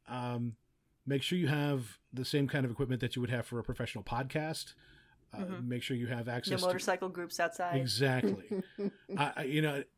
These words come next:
Speaker 1: here's the thing. I wanted to record. I wanted to get back into this, but the house that we're currently in is on the flight line, not only to an international airport, but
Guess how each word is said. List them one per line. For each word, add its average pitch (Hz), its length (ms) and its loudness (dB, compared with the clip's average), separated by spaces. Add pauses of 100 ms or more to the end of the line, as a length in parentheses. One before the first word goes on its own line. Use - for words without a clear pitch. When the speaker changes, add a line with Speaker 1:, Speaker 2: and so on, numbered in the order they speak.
Speaker 1:
here's 175 280 2
the 151 80 0
thing. 165 300 4
I 135 120 2
wanted 135 300 4
to 139 80 4
record. 143 360 4
I - 20 4
wanted 123 160 2
to 123 60 0
get 120 160 0
back 123 240 0
into 139 120 2
this, 156 200 2
but - 300 -4
the 113 240 -2
house 131 360 0
that 160 100 0
we're 131 180 -4
currently 147 540 0
in 123 460 0 (380)
is 131 180 2
on 131 100 2
the 110 60 -4
flight 139 400 0
line, 117 380 -4
not 139 180 -2
only 156 160 0
to 135 240 2
an 120 100 0
international 123 540 0
airport, 127 540 -2
but 117 260 -2